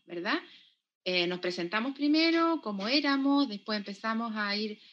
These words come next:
indagando, ¿no es cierto?, qué sabíamos de, de, de, eh, lo, el tema que íbamos a trabajar. Entonces la percepción es tener como una noción de algo, y la impresión, ¿no es cierto?, que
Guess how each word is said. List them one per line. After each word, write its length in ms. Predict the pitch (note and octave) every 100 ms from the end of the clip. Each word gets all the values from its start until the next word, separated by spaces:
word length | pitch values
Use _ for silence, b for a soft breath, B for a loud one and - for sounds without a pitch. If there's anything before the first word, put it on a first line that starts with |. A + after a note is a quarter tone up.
| b -
indagando, 560 | G3+ F#3 F#3 A3+ A#3
¿no 60 | A3
es 80 | A3
cierto?, 240 | A3+ G3
qué 100 | A#3
sabíamos 800 | A3+ A3 G3 B3+ C4+ C4 C#4 C4
de, 300 | A3 A3+ A3+ B B _ _
de, 680 | F#3 F#3+ F#3 F3 E3+ E3 D#3+ - F3
de, 680 | E3+ E3+ E3 D#3 D#3 D3+ - _ -
eh, 240 | D#3+ D#3
lo, 180 | D3+ D#3 -
el 180 | D#3+ D#3+
tema 240 | G3+ G3+
que 80 | F#3
íbamos 300 | F3 E3+ E3
a 80 | E3+
trabajar. 440 | F3+ F#3 F#3+ E4
Entonces 380 | F4+ B3+ A3 G#3+
la 100 | G3
percepción 460 | F#3 - F3+ - A#3
es 100 | A3+
tener 260 | G#3 G#3+
como 180 | G#3+ G3+
una 140 | F#3 E3
noción 500 | D#3+ - B3 B3+ B3
de 120 | A#3
algo, 460 | F3+ D3+ D3 D3+ b b b b _
y 140 | F#3+
la 80 | F#3
impresión, 580 | F3+ E3+ E3 E3+ - C#4
¿no 80 | D4
es 60 |
cierto?, 360 | D4 C#4 C#4 C4+
que 380 | - B3 C4+